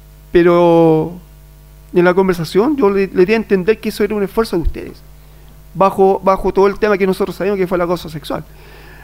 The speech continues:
Así que, y hay un punto ganado. Pero,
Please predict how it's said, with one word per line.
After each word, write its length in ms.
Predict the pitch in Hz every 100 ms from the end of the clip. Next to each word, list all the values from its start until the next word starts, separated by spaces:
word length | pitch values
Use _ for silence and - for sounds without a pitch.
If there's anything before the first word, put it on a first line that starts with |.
| -
Así 180 | 170 208
que, 80 | 185
y 140 | -
hay 180 | 175 220
un 120 | 247
punto 340 | 208 247 226 190
ganado. 320 | 170 214 135 - - - - - - - - - - - - - - - - -
Pero, 280 | - 170 170